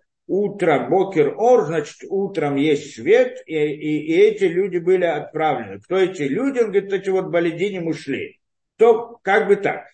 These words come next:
На что он здесь намекает? "Ромес алябаим мицада тума вейнам гдушим акудуш борух асайом вилайлек делиан гикет коли хад вихад личто". И Всевышний создал день и ночь, чтобы управлять миром каждый как сам по себе.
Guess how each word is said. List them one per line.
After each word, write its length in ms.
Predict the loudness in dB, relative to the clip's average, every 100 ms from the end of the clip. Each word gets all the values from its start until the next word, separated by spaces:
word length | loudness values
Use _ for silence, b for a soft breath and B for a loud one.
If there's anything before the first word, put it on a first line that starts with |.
| _
На 160 | -4 -2
что 200 | -2 -2
он 140 | -2
здесь 200 | 0 -2
намекает? 880 | -2 -4 -4 -2 0 2 2 -2 -10 _ _
"Ромес 560 | 0 2 2 2 0 2
алябаим 800 | 2 2 2 0 0 -2 -2 -4
мицада 580 | -6 -6 -4 -2 0
тума 460 | 0 0 -4 -2 -2
вейнам 500 | -2 -2 -2 -4 -2
гдушим 320 | -4 -4 -2 -2
акудуш 380 | -4 -2 -4
борух 360 | -2 2 2 2
асайом 580 | -2 -2 -4 -2 -2 0
вилайлек 540 | 0 0 0 0 -2
делиан 380 | -4 -4 -2 -2 -4
гикет 400 | -6 -4 -4 -4
коли 240 | -4 -2
хад 280 | -2 -2 -2
вихад 360 | -4 -4 -4 -2
личто". 380 | -4 -4 0 0
И 100 | 0
Всевышний 460 | -4 -6 -4 -6
создал 420 | -4 -2 0 -2
день 240 | -2 -4 -4
и 60 |
ночь, 300 | -4 -2 -2 -4 _ _
чтобы 300 | -6 -4 -2
управлять 420 | 0 2 2 0
миром 340 | 0 0 0 -2
каждый 380 | 0 0 -2 -6
как 240 | -4 -4
сам 240 | -6 -6
по 80 | -6
себе. 380 | -6 -6 -8 -10